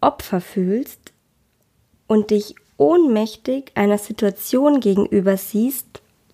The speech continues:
dann stresst das. Überleg dir doch mal, wie du aktiv dagegen vorgehen kannst, beziehungsweise wie du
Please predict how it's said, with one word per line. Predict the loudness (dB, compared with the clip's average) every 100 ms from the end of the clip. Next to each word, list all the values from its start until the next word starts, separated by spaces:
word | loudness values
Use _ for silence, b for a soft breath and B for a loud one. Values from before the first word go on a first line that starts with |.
| _ _ -20 -4
dann | 0 0 -2
stresst | -6 -8 -6 -8 -8 -14
das. | -20 -20 -20 _ _ _ _ _ _ _ _ _ _ _ _ _ b b b b b b _ _ _
Überleg | 2 4 4 6 4 2 -4
dir | -2 0 2 0 -2 -8 _ _
doch | -2 0 0
mal, | -4 -2 -2 -2 -4 -10 _ _ _
wie | -2 2 2
du | 2 0 -2
aktiv | -4 -4 -12 -4 0 0 -2 -12 -20 b b b _
dagegen | -2 0 2 0
vorgehen | 0 2 2 2 0 -2 0 -2 -4 -8
kannst, | -4 -2 -4 -8 -8
beziehungsweise | -6 -6 -6 0 0 0 0 0
wie |
du | 0 -4